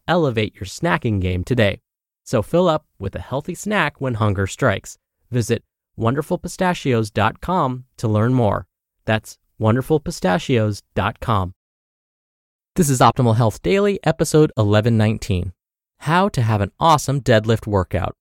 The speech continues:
by Nia Shanks of nia shanks dot com. And I'm Doctor Neil Malik, reading you some of the most popular health and fitness blogs out there, with permission from the websites, of course, and with a bit of my commentary at the end.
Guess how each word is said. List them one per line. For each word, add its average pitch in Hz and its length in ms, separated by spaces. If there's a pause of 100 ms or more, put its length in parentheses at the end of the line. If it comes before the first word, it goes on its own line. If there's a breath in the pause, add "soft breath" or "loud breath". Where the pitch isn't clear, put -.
(260)
by 107 120
Nia 143 280
Shanks - 480 (180)
of 98 120
nia 156 240
shanks 147 400
dot 107 260
com. 95 360 (300)
And 110 140
I'm 123 120
Doctor 113 260
Neil 123 220
Malik, 104 320 (340)
reading 143 300
you 165 220
some 143 220
of 127 60
the 120 60
most 110 300
popular 180 480
health 165 260
and 160 140
fitness 156 360
blogs 139 400
out 110 240
there, - 220 (400)
with 180 380
permission 110 380
from 104 160
the 98 80
websites, 131 560
of - 100
course, - 400 (240)
and 214 280 (360)
with 165 160
a 156 60
bit 123 160
of 104 60
my 120 180
commentary 90 640
at 87 80
the 101 160
end. 95 240